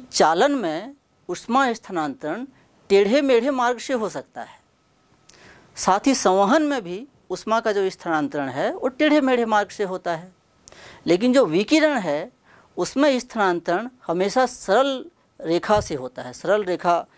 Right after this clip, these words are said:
का जो मार्ग है उस मार्ग से ऊष्मा स्थानांतरण होता है। जैसे प्रकाश जो है सरल रेखा में गति करती है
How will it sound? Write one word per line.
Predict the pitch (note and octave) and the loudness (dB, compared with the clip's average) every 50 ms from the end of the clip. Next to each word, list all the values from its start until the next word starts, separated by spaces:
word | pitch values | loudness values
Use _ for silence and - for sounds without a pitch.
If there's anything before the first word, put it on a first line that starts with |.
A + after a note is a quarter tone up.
| _ _ - | _ _ -4
का | - D#3+ | -4 -2
जो | D3+ D#3+ | -2 -2
मार्ग | D3+ D#3 D#3 D#3+ F3 F3+ C#3 | -2 0 2 2 0 0 -4
है | C#3 C#3+ F#3+ C#4+ _ _ _ _ _ - | -10 -12 -12 -12 _ _ _ _ _ -10
उस | - G#3+ - F#3 | -10 -10 -6 -4
मार्ग | F3+ D#3+ D#3 D3 C3 C#3 | -2 0 0 0 -2 -6
से | C3+ - E3+ G3+ C4 - _ _ _ _ - | -10 -6 -6 -6 -6 -6 _ _ _ _ -12
ऊष्मा | D3 D3 - - E3+ D#3 D3 | -10 -10 -4 -2 0 0 0
स्थानांतरण | C3+ - - C#3+ C3+ C3 - F3+ G#3+ C4+ - | -2 -6 -8 -8 -8 -6 -6 -6 -6 -2 -2
होता | G3+ D#3+ - C#3+ A#2+ | -2 -2 0 -2 -4
है। | A2 - - - _ _ _ - - - - - - - | -4 -6 -10 -20 _ _ _ -20 -20 -20 -20 -12 -4 -2
जैसे | D3 - - F3+ | -2 0 0 0
प्रकाश | F3 - - D#3 - E3+ F3+ G#3 A3 G#3+ - - - - - - | 0 0 0 2 2 4 2 2 2 0 -2 -4 -6 -8 -10 -8
जो | D#3 D3 E3+ | 0 2 2
है | F3 G3 | 2 2
सरल | - - E3 F#3+ A3 | 0 0 2 2 4
रेखा | G#3+ A3+ G#3+ G#3+ A3 | 4 2 0 0 -2
में | G#3+ A3 G#3+ | -4 -4 -6
गति | F#3+ G3+ G3 G#3+ | -6 -6 -8 -6
करती | G#3 A3 G#3 F#3 F#3+ G#3 F#3 | -6 -6 -6 -6 -8 -12 -10
है | F#3 G3 G3 G#3+ | -8 -8 -8 -10